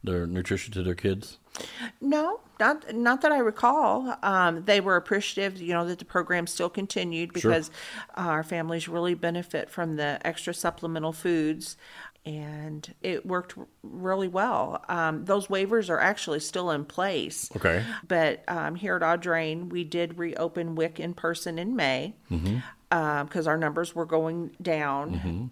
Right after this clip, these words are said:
Speaker 2: And so we are seeing people in person, but some agencies are still using some of the waivers.
Speaker 1: Okay. So the waivers are in place, and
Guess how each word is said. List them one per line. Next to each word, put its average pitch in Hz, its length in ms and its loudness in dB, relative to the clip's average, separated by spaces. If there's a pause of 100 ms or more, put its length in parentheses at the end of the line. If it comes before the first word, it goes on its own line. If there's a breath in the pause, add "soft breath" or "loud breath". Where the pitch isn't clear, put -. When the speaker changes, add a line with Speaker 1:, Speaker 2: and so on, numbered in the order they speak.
(100)
Speaker 2:
And 151 500 -6
so 143 760 -4 (320)
we 165 160 -2
are 156 180 4
seeing 156 440 -4 (180)
people 170 320 -4
in 175 100 -4
person, 165 420 -2
but 156 140 -2
some 165 220 -2
agencies 160 800 -4 (100)
are 156 120 0
still 147 540 -4
using 151 380 -8
some 131 200 -6
of 123 60 -10
the 113 80 -10
waivers. - 560 -10 (200 soft breath)
Speaker 1:
Okay. 143 320 4 (240 soft breath)
So 104 320 4
the 107 200 -2
waivers 107 560 4
are 104 140 2
in 104 80 0
place, 104 420 -2
and 95 320 -4